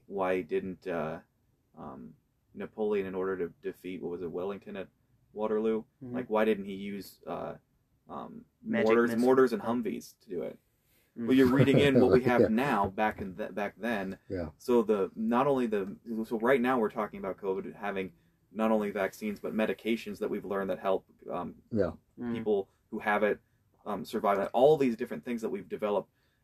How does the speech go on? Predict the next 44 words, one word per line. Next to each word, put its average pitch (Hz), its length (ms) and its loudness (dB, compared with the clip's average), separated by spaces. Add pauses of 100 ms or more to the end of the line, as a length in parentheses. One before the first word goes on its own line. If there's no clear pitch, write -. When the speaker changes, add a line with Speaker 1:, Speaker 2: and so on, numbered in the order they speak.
(440)
Speaker 1:
knowing 113 460 0
covid - 420 -6 (100)
and, 127 100 2
Speaker 3:
Right. 92 320 6
Speaker 1:
um, 90 160 -4
how 113 100 -8
to 101 80 -4
deal 127 180 0
with 117 120 -2
covid. 98 260 -4
So 95 360 0 (760)
the, 110 320 4
the 113 120 -2
nature 117 300 0
of 110 80 -2
the 104 60 0
virus 104 200 0
has 95 140 -6
changed 98 300 -10
based 104 240 -2
on 98 80 -8
the 95 60 -10
fact - 240 -8
that 90 160 -4 (260)
our 95 120 -6
medicine 104 560 -2
Speaker 3:
Mm-hmm. 113 240 4 (200)
Speaker 1:
has 98 100 -8
caught, - 300 0
caught 135 140 0
up 156 100 0
Speaker 2:
Oh, 165 140 8
Speaker 1:
to 151 60 6
it. 135 60 -2
Speaker 2:
yeah, 151 80 6
remember 151 420 4
when 151 200 4
people 139 220 -2
were, 131 60 -2
like, 120 200 -2
wiping 120 360 -6
down 117 200 -4
their 117 140 -6
groceries? 113 600 -6